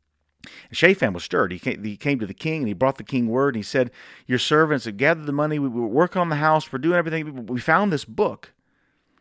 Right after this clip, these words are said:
And he showed the king. And it came to pass, verse eleven, when Josiah heard the words of the book of the law, he rent his clothes.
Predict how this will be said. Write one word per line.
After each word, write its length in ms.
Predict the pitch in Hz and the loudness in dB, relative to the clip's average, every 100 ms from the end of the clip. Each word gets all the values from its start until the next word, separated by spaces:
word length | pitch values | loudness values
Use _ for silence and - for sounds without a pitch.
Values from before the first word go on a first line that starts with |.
| _ _ _ _ | _ _ _ _
And 100 | 110 | -4
he 60 | 113 | -2
showed 460 | - - 175 202 | 0 4 4 4
the 80 | 190 | 0
king. 420 | 170 - 131 95 90 _ _ _ _ _ _ _ _ _ | -8 -6 -6 -8 -14 _ _ _ _ _ _ _ _ _
And 100 | 113 | -6
it 100 | 110 | -4
came 220 | 160 170 | 0 0
to 80 | 185 | 0
pass, 540 | 180 90 76 - - _ _ | -2 -6 -8 -20 -20 _ _
verse 240 | - 107 113 | -6 -6 -4
eleven, 380 | 98 87 - - _ _ _ _ | -6 -8 -12 -20 _ _ _ _
when 140 | 98 | -10
Josiah 600 | 95 101 - 135 135 147 | -4 -4 -2 -2 0 -2
heard 300 | 135 - 156 | -2 -2 -2
the 80 | 156 | -2
words 260 | 143 147 135 | 0 0 -2
of 80 | 117 | -8
the 60 | |
book 180 | 117 120 | -6 -6
of 60 | 104 | -6
the 80 | |
law, 320 | 95 90 85 - _ _ _ | -6 -6 -12 -18 _ _ _
he 180 | 110 95 | -10 -8
rent 540 | 85 104 123 - - _ | -4 -2 -2 -6 -16 _
his 540 | _ 104 101 95 95 _ _ _ _ _ _ _ - | _ -4 -2 -4 -10 _ _ _ _ _ _ _ -20
clothes. 560 | - - - _ _ | -14 -14 -16 _ _